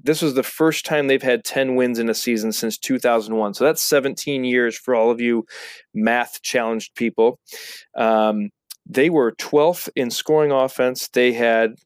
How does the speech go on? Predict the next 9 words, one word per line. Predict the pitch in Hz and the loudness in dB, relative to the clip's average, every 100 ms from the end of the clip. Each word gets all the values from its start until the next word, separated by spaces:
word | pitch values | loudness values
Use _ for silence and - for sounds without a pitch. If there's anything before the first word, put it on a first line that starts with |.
| _ - | _ -4
fourth | 151 160 160 - - | 2 4 2 -2 -2
in | 120 117 - | 0 -2 -4
turnover | - 180 147 127 | -2 2 4 4
margin, | 120 110 113 113 | 2 2 2 0
so | 113 - | -4 -2
they | 117 117 113 | 2 2 2
protected | - 120 - 185 180 | -4 -4 -4 -4 -2
the | 156 | -4
ball | 143 143 139 135 | 2 2 4 2